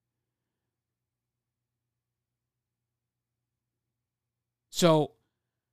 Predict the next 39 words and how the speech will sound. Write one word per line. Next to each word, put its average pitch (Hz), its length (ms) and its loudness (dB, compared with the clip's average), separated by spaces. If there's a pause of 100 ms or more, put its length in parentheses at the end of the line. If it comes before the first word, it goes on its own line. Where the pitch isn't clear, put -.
(240)
how 233 320 0
covid 226 500 2
caused 202 320 0
people 190 240 -4
to 156 80 -2
gain 208 400 0
weight, 147 360 2 (180)
I'll 165 160 0
never 170 380 2
know. 160 400 2 (1800)
In 185 180 -2
reality, 175 760 0 (240)
if 156 120 -6
we 151 120 -2
really 196 320 2
look 226 260 0
at 160 200 -2
this 151 340 -2
with 156 260 -4
the, 147 240 -4
with 160 240 -2
our 143 180 2
truth - 400 -2
goggles 127 440 -2
on, 110 320 -10 (920)
or 165 220 2
in 170 140 0
the 160 60 0
mirror 180 380 4
of 135 100 -4
truth, 151 300 -2
if 135 100 -6
I, 143 100 -2
as 139 280 -4
I 135 80 -6
said 156 200 -6
in 135 120 -6
previous 127 560 -6
videos 110 540 -10